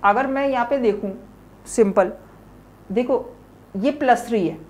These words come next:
अब मैं इस प्लस थ्री को cancel कैसे कर सकता हूँ जब ये माइनस थ्री बन जाए, Simple है logic। तो इस P की जगह अगर मेरे पास minus आ जाए तो थ्री और three cancel हो जाएंगे, ठीक है।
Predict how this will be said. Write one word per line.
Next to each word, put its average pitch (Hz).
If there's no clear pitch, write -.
अब 269
मैं 285
इस -
प्लस 254
थ्री 277
को 349
cancel 269
कैसे 269
कर 269
सकता 269
हूँ 269
जब 285
ये 277
माइनस 254
थ्री 269
बन 240
जाए, 220
Simple 254
है 302
logic। 196
तो 175
इस 262
P 254
की 285
जगह 277
अगर 254
मेरे 269
पास 269
minus 214
आ 247
जाए 170
तो 247
थ्री 277
और 240
three 262
cancel 254
हो 254
जाएंगे, 262
ठीक 269
है। -